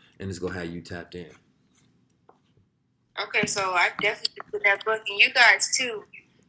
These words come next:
Speaker 2: For all you guys who need a paradigm shift.
Speaker 1: Yeah, man, it's, it's, it's in time and on time. You know, um, I haven't even been advertising, and I've been selling hundreds of books this month, actually.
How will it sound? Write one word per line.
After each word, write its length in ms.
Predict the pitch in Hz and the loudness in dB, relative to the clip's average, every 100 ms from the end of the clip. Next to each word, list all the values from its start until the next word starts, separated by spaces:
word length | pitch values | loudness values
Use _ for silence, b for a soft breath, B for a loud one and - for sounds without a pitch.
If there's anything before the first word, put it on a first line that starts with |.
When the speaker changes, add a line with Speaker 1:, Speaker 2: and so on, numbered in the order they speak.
| - | -8
Speaker 2:
For 100 | 180 | -2
all 200 | 208 226 | 0 0
you 100 | 220 | 0
guys 300 | 202 185 185 | 4 2 2
who 60 | 202 | -4
need 100 | 190 | -8
a 40 | |
paradigm 500 | 180 196 190 180 180 | -4 0 0 0 -2
shift. 340 | 180 - - - _ _ _ _ _ _ _ _ _ _ _ _ _ _ _ B B B B B | -2 -4 -6 -6 _ _ _ _ _ _ _ _ _ _ _ _ _ _ _ B B B B B
Speaker 1:
Yeah, 320 | 98 107 127 | -4 0 2
man, 260 | 107 107 107 | 2 0 -2
it's, 220 | 104 - | -4 0
it's, 160 | 120 120 | 0 2
it's 160 | 120 110 | 2 0
in 220 | - 127 | 2 0
time 300 | 123 123 123 | 2 2 2
and 100 | 104 | 4
on 180 | 123 123 | 4 2
time. 300 | - 110 107 | 0 -2 0
You 100 | 107 | 0
know, 280 | 113 107 101 | 0 0 -2
um, 300 | - 110 104 95 | -4 -6 -6 -2
I 60 | |
haven't 240 | 123 127 135 | 2 4 4
even 180 | 120 | 4
been 160 | 117 101 | 2 -2
advertising, 680 | 107 123 120 - 107 104 98 95 | 0 4 4 2 0 0 0 -2
and 120 | 92 | -2
I've 120 | 113 | 2
been 120 | 127 | 2
selling 320 | 98 107 101 | 2 0 0
hundreds 300 | 95 113 107 | 0 -2 -2
of 140 | 98 85 | -2 -2
books 240 | 107 113 | 0 0
this 180 | - 90 | -4 -6
month, 220 | 92 87 - | -6 -6 -6
actually. 500 | 98 - 92 87 | -8 -6 -8 -8